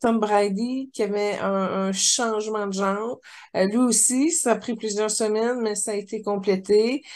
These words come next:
Et puis, euh, il a gagné un petit peu en puissance, en vitesse et, euh, au niveau de ses sauts.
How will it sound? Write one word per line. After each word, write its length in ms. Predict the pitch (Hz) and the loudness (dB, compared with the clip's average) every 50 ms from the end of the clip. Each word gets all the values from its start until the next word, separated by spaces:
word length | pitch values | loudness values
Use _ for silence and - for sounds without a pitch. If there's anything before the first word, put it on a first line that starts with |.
| - - _ - | -20 -18 _ -4
Et 160 | 185 185 185 | 0 0 0
puis, 380 | 185 - - 202 202 202 196 190 | 0 -2 -6 -2 0 2 2 2
euh, 320 | 185 180 - - 78 71 | 2 0 -2 -4 -8 -6
il 140 | - 208 208 | -2 0 0
a 100 | 202 214 | 0 0
gagné 580 | 190 196 196 190 190 185 180 180 190 208 208 - | 0 2 2 2 2 2 0 -2 -4 -6 -6 -8
un 180 | 196 190 190 185 | -6 -4 -4 -4
petit 160 | 180 185 - | -4 -6 -8
peu 260 | - - 190 196 190 190 | -6 -2 -2 0 0 0
en 240 | - 185 180 175 185 | -2 -2 -2 -4 -4
puissance, 720 | 185 - 185 185 - 202 202 208 208 208 208 - - - 208 185 - - | -4 -6 -6 -4 -2 0 0 0 0 -2 -4 -4 -2 -2 -2 -2 -2 -2
en 200 | 180 196 190 190 | 2 2 4 4
vitesse 680 | 185 190 185 190 185 190 190 190 190 - - - - - - - - - - - - - | 4 2 0 0 0 0 0 -2 -2 -4 -4 -4 -6 -10 -18 -20 -20 -20 -20 -18 -10 -4
et, 260 | - 190 185 - - | -2 -2 0 0 0
euh, 80 | 175 | -2
au 140 | 180 180 190 | 2 4 6
niveau 240 | 190 185 180 196 214 | 6 6 6 4 2
de 140 | 196 185 170 | 2 2 0
ses 260 | 170 - - 180 175 | -2 -2 -2 -4 -4
sauts. 420 | 170 - - - - 190 190 190 | -4 -4 -4 -4 -4 -6 -6 -8